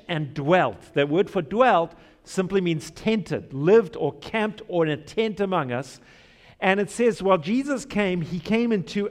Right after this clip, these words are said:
our frail human bodies. He suffered from hunger. He suffered from sickness. He hung on a cross. And yet, even though he was living in our tent,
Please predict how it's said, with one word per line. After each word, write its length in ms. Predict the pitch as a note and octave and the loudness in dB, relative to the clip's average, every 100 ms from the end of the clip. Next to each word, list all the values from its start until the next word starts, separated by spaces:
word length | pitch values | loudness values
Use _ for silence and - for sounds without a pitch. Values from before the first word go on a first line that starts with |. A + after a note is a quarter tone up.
| - | -4
our 400 | E3 G3 G#3+ A3 | 0 4 4 2
frail 600 | - - F#3+ G#3+ A#3 A3+ | -4 -6 0 4 4 4
human 360 | - G#3+ A3 G3+ | -2 -4 -2 0
bodies. 500 | F3 C#3+ B2+ C#3+ - - - - _ | 0 0 -2 -10 -14 -20 -20 -20 _
He 220 | - F#3+ | -6 -4
suffered 500 | - - A3+ A3+ G3+ | -2 4 4 4 0
from 200 | F3 D3 | 0 -4
hunger. 600 | - G#3+ B3+ B3 B3 A#3+ | -2 0 0 2 2 2
He 160 | G#3+ E3+ | 0 -6
suffered 380 | - G#3 G3+ E3+ | -2 -2 -2 -6
from 180 | D#3+ | -6
sickness. 680 | C3+ - - A#3+ G#3 A3+ A3+ - - - | -6 -8 -2 -2 0 -4 -4 -16 -16 -2
He 160 | F3 | 0
hung 200 | D3+ G3+ | 2 2
on 120 | G#3+ | 2
a 80 | D#3+ | -2
cross. 680 | - - A#3 A#3 A#3 - - - E3 - | -6 -2 2 2 0 -8 -18 -20 -14 -2
And 200 | F#3+ F#3 | 0 4
yet, 200 | A3 A3 | 4 2
even 420 | A#3+ C4 C#4 C4 | 0 2 2 2
though 180 | A#3+ A#3 | 4 4
he 180 | F#3+ G#3+ | 2 2
was 240 | G3 D#3+ | 2 2
living 380 | F3 A3 A#3 A3+ | 4 4 4 0
in 220 | G#3 F#3 - | 0 -2 -2
our 260 | F#3+ G#3 A3 | 2 2 0
tent, 800 | - - B3+ F#3+ D3 - - | -4 0 2 2 -4 -12 -18